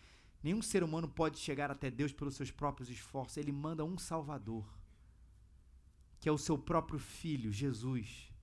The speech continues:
para que naquela cruz todos os nossos pecados, isso é, tudo aquilo que separa o homem de Deus,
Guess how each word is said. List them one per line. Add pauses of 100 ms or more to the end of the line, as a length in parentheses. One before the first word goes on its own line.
(340)
para
que
naquela
cruz (380)
todos
os
nossos
pecados,
isso
é,
tudo
aquilo
que
separa
o
homem
de
Deus,